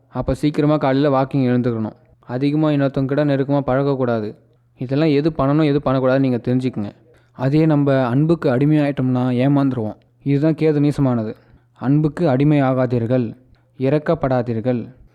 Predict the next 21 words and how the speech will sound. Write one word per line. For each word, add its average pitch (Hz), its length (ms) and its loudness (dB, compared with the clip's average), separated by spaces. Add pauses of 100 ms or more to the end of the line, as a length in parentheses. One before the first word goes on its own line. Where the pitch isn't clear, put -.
(140)
இதை 135 200 0
மட்டும் 147 260 0
ஃபாலோ 147 240 0
பண்ணுங்க 131 280 0
ரிஷபராசிக்காரங்களே. 123 1080 -2 (400)
நூறு 160 400 2
சதவீதம் 143 380 2
நன்மைகள் 131 400 0
கிடைக்கும். 110 400 -8 (360)
நூறு 147 280 2
சதவீதம். 131 480 -2 (400)
இந்த 127 200 0
ரிஷபராசிக்கு 156 560 0
இன்னும் 151 280 2
யோகம் 139 300 2
கிடைக்க, 123 580 -2 (420)
எனக்கு 123 400 -4
தெரிஞ்சு 156 180 0
தூக்கத்தை 160 460 0
குறைக்க 123 340 0
வேண்டும். 139 500 0